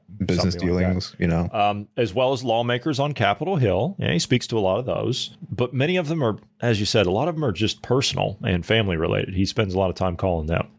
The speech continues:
Speaker 2: He talks to any one of his seven grandchildren daily. And of course, Jill, you know, he'll, he'll, he calls her a lot because, you know, she has a lot of decision making because of his ineptitude. So
Speaker 1: I also read that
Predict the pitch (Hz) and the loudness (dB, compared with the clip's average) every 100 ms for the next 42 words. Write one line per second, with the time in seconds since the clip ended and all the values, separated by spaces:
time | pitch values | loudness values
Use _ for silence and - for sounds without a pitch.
0 | - 104 - 139 135 - 107 - 147 160 | -6 -4 -2 -2 -2 -4 -4 -2 0 0
1 | 147 135 123 - 127 120 131 117 117 110 | 0 -2 -2 0 -2 -2 -2 0 0 0
2 | - 92 87 95 92 92 123 113 82 92 | 0 0 2 0 -2 0 2 2 0 -4
3 | 120 - _ 113 123 120 123 113 - - | -8 -12 _ 0 0 0 0 0 -2 -6
4 | 110 107 95 - 92 98 95 107 110 101 | 0 2 2 0 -4 0 2 2 0 -2
5 | - - 113 123 107 - 92 90 - - | -2 -4 -4 0 0 0 0 0 -2 -4
6 | - _ - - 92 80 - 98 85 120 | -8 _ -4 0 0 0 -2 0 2 2
7 | 104 92 92 82 87 104 92 85 90 87 | 0 2 0 0 -2 0 0 2 0 2
8 | 90 85 - - - 92 80 82 - - | 0 -2 -6 -4 2 4 4 -2 -6 -4
9 | 101 98 107 92 87 - - 92 82 - | 0 2 2 0 0 0 -2 -2 0 0
10 | 82 - _ - 135 233 - 220 - 214 | -2 -4 _ -2 0 0 0 0 0 0
11 | 151 160 156 135 131 117 | 2 2 0 0 0 0